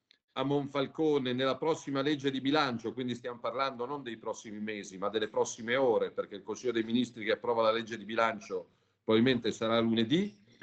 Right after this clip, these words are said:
il primo atto formale, concreto, che riapre la via è, eh, reinsediare la società Stretto di Messina,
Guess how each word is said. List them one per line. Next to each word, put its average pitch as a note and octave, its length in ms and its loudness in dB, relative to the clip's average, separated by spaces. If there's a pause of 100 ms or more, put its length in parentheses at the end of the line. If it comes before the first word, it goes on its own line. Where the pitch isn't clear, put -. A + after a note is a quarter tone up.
(340)
il - 260 -4
primo D#3+ 340 10
atto C#3 1120 4
formale, C3+ 680 0
concreto, B2+ 920 0 (160)
che A2+ 140 -4
riapre C3 640 0 (520)
la B2 140 0
via A#2+ 540 -2
è, B2 300 2 (720)
eh, A2+ 560 0
reinsediare D3 840 2
la A2 80 -4
società A#2+ 440 -2
Stretto B2 420 -2
di A2+ 100 -2
Messina, A2 580 -2